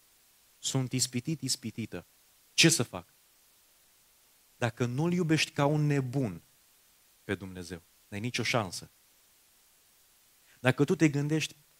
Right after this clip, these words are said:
"O să rămân însărcinată, ce-o fac cu copilul, complicații, mai bine nu curvesc."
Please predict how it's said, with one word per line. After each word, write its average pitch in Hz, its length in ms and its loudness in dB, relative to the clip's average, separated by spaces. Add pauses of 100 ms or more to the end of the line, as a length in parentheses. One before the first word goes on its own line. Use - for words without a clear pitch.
(500)
"O - 60 -16
să 131 180 0
rămân 135 300 0
însărcinată, 127 1080 -6
ce-o 131 200 -8
fac 123 200 -8
cu 123 100 -14
copilul, 127 920 -6 (340)
complicații, 131 920 -2 (240)
mai 143 120 -2
bine 143 180 -2
nu 131 120 -4
curvesc." 104 460 -8